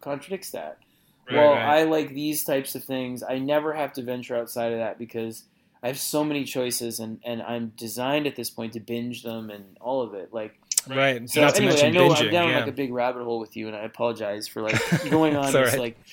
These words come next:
Speaker 1: screed. But I guess what I'm saying is that, um, at the end of the day, I hope what you'll take away if you're listening to this or whatever is that the stuff that I'm working on, um, right now in all different ways, I'm at the point in my career where I feel, like,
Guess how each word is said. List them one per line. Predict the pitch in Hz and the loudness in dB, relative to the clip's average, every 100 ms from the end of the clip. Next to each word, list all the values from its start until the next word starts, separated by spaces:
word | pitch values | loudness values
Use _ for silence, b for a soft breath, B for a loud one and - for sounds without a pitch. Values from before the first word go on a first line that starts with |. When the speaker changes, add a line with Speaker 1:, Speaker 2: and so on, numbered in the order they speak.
| B B | B B
Speaker 1:
screed. | - - 156 185 165 123 | -6 -2 0 2 2 0
But | 139 | -2
I | 135 | 0
guess | 151 196 196 | 4 4 4
what | 165 | 0
I'm | 151 | 0
saying | 143 143 139 135 | -2 -2 -2 -4
is | 120 | -6
that, | 123 120 117 | -4 -4 -4
um, | 117 113 107 107 _ _ _ | -8 -8 -10 -18 _ _ _
at | 135 | -10
the | 135 139 | -4 -2
end | 147 139 | -2 -4
of | |
the | 127 | -6
day, | 117 127 131 127 117 117 110 - _ | -4 0 2 2 -2 -4 -8 -14 _
I | 143 | -6
hope | 139 185 180 | -2 0 0
what | 160 | -2
you'll | 147 143 | -2 -2
take | 156 139 | -2 -2
away | 135 123 | -2 -4
if | 123 | -4
you're | 120 | -6
listening | 123 127 120 | -6 -6 -8
to | 113 | -8
this | 110 110 | -8 -8
or | 107 | -8
whatever | 110 117 113 104 | -2 -2 -2 -4
is | 107 110 | -8 -8
that | 113 110 - _ _ _ _ _ _ _ _ _ - | -6 -6 -8 _ _ _ _ _ _ _ _ _ -4
the | |
stuff | 151 - 180 180 | 0 4 2 4
that | |
I'm | 175 147 | 2 2
working | 139 139 143 139 | 0 -2 -4 -2
on, | 135 131 127 117 113 - | 0 0 -2 -6 -10 -8
um, | 120 117 117 | -6 -4 -2
right | 117 107 | -4 -4
now | 123 123 113 | -4 -4 -4
in | |
all | 110 117 | -4 -6
different | 117 - 113 104 - | -6 -8 -10 -10 -10
ways, | 117 127 117 113 107 - | -6 -2 -2 -4 -8 -6
I'm | 123 | -6
at | 123 | -6
the | 120 | -12
point | - 147 135 | -8 -6 -6
in | 131 | -6
my | 123 | -6
career | 117 120 117 117 117 110 110 - | -8 -6 -4 -2 -4 -6 -8 -12
where | 117 113 113 110 107 107 - | -10 -6 -4 -4 -6 -10 -8
I | 120 | -8
feel, | 120 131 | -6 -6
like, | 123 113 | -6 -8